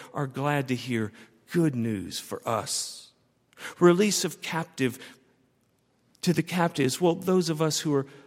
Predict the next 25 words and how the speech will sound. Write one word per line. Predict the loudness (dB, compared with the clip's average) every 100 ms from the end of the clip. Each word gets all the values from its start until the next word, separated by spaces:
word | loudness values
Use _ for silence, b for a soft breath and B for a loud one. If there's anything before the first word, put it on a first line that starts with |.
| B _ -4
captivated | 0 2 2 4 4 4 0
by | 0 2
our, | 0 -2 B -4
our | 0
sins | 0 2 2 2 2 0
and | 0
by | 0 0
our | 0
habits | 0 0 0 -2 -2
and | 0
our | 0
addictions, | 0 0 0 -4 -6 -10 B B B B _ _ _ -6
what | -6 -4
good | 2 2 2
news, | -2 -2 -6 -8 -10 -10 _ _ _
what | -4 -4 -4
grand | -2 2 2 4
news | 4 2 0
for | -6 0
us, | 0 0 -4 B B
for | 0 4
those | 6 6 4
who | 0 -2
are | -2
blind | -2 -2 0 0 -2 -6 -10 -14